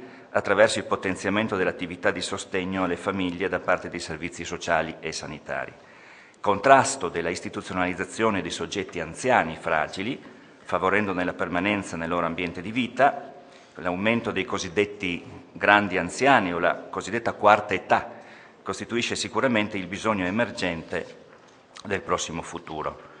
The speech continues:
Contrasto della istituzionalizzazione delle persone con disabilità, con interventi mirati a sostenere progetti sperimentali di autonomia abitativa. Entrando nello specifico degli obiettivi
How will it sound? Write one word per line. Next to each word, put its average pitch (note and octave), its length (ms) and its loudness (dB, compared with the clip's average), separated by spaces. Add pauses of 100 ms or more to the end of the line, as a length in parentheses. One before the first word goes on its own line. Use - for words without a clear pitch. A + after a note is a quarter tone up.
(320)
Contrasto C#3 840 8
della G2 200 4
istituzionalizzazione G#2+ 1400 2
delle G2 220 0
persone B2 500 2
con G2+ 160 0
disabilità, F2+ 720 4
con F2 260 -4
interventi F#2+ 600 0
mirati G2 500 2
a F#2 80 0
sostenere F#2+ 540 0
progetti G2+ 500 0
sperimentali G#2 800 0
di E2+ 80 -6
autonomia D#2+ 600 -6
abitativa. C3 680 -8 (1040)
Entrando D#3+ 380 8
nello B2+ 160 8
specifico - 920 0 (120)
degli F#2 220 -2
obiettivi F#2 640 -4